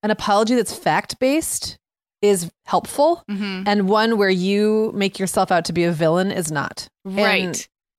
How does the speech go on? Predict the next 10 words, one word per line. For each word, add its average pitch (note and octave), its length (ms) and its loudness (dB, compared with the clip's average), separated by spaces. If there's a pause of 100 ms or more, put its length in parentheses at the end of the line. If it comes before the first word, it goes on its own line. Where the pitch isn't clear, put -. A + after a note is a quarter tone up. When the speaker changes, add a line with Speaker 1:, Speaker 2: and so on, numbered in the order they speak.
Speaker 1:
either A3 260 2
to A3+ 140 -2
yourself G#3 420 0
or G3 180 0
to - 140 -4
your E3+ 120 0
kid, D3+ 300 -2 (380)
because A#3 380 0
not A#3 200 2
only A#3 540 2